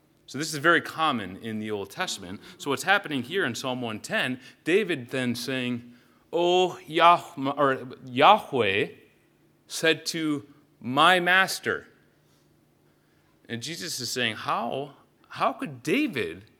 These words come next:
talk to this figure that way? What do you, what do you have to say about that? Who is this figure? Is he actually his son?" 'Cause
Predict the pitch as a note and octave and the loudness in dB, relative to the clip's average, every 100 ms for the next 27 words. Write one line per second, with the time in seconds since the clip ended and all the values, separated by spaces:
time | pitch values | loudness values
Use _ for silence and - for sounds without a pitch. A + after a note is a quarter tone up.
0 | _ _ _ _ _ _ - F3+ A#3 - | _ _ _ _ _ _ -4 -2 -2 -4
1 | D#3 C3 A#2+ - C4+ A#3+ C#3 G#2 E2 D#2 | -4 -4 -4 -6 -8 -2 -2 0 -2 -4
2 | D2+ - - _ _ _ _ _ _ _ | -14 -16 -20 _ _ _ _ _ _ _
3 | _ G#2+ E3+ F3+ C#3 F3 F3+ F#3+ G3 F3 | _ -6 -6 -6 -6 -6 -6 -6 -8 -8
4 | - A#3+ - - D#2+ D2 - - - - | -8 -8 -10 -8 -10 -10 -16 -16 -16 -18
5 | _ _ - G#3 A3+ C4+ - C#3+ - - | _ _ -6 -2 -2 -2 -2 -4 -4 -8
6 | F2 E2 A2+ F3+ G3+ C#3+ E3+ G#3+ F3+ G#2+ | -8 -6 -4 -4 -2 -2 -2 -6 -8 -6
7 | - - D#2 A#2 A3+ F#3+ A2+ | -6 -6 -6 -8 -8 -10 -12